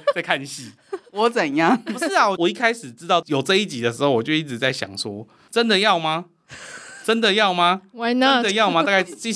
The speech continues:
Speaker 2: 你以为要上演大型就是互斗现场吗？
Speaker 1: 没有，我大概心里面讲了三次吧，但我们真的太久了。
Speaker 2: 嗯。
Speaker 1: 那
Speaker 3: 嗯。
Speaker 1: 你有决定好，一定就是你已经做好心理准备跟一些东西。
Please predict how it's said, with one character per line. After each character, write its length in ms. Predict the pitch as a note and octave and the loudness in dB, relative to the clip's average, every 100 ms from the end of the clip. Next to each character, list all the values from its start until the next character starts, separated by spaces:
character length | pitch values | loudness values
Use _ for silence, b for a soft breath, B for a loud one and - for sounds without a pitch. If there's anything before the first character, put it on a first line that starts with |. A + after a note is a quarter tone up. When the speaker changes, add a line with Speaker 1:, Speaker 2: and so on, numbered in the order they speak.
| A#3+ | 2
Speaker 2:
你 40 | D4+ | 4
以 40 | |
为 160 | B3+ A3+ | 4 6
要 120 | C4 | 4
上 240 | D4+ C#4 | 2 -2
演 140 | A3 F3 | -2 -4
大 240 | G3 A#3+ | 2 2
型 320 | A#3 F#3 E3+ | 0 -10 -12
就 140 | F#3 G#3+ | -8 -8
是 160 | A3 | -6
互 180 | G#3+ C4 | -2 -2
斗 220 | A3 G#3 G3 | 0 0 0
现 140 | G3+ | -2
场 40 | |
吗？ 40 | F3 | -2
Speaker 1:
没 0 | |
有， 0 | |
我 60 | |
大 60 | G#3+ | 2
概 140 | C4 | 2
心 160 | B3+ C4 | 2 0
里 60 | G3 | 0
面 180 | G#3+ | 0
讲 120 | G#3 B2 | 0 -2
了 80 | |
三 200 | B2+ C3+ | -2 -2
次 200 | C#3+ C#3+ | -2 -6
吧， 200 | G2+ F#2+ D3+ | -8 -8 -2
但 200 | B3+ G3 - | -2 -2 -8
我 60 | |
们 80 | C3+ | -6
真 160 | F#3 G3 | -2 0
的 100 | F3+ | 0
太 160 | F3 | 0
久 220 | G#2+ - - | -4 -12 -18
了。 80 | - | -14
Speaker 2:
嗯。 120 | - | -4
Speaker 1:
那 220 | - E3 - | 0 0 -2
Speaker 3:
嗯。 480 | C4 A#3+ A3 G#3 - | -2 -2 -2 -4 -4
Speaker 1:
你 220 | F3+ E3+ | 0 2
有 160 | D#3 B2+ | 2 0
决 180 | C#3 C#3 | 0 0
定 220 | F#3 D3 | 2 0
好， 180 | G#2+ A2+ | -2 -4
一 60 | |
定 160 | C#3 D3+ | -2 0
就 80 | C#3+ | 0
是 140 | D3+ | 2
你 100 | C3+ | 2
已 40 | |
经 100 | B2+ | 2
做 100 | B2+ | 0
好 80 | A#2 | 0
心 160 | G#2+ C3 | 0 -4
理 60 | |
准 160 | B2 G#2+ | -4 -6
备 100 | B2 | -4
跟 120 | B2 | -2
一 40 | A#2+ | -4
些 100 | A#2 | -4
东 240 | G#2 G#2 | -10 -12
西。 280 | G#2+ - | -14 -16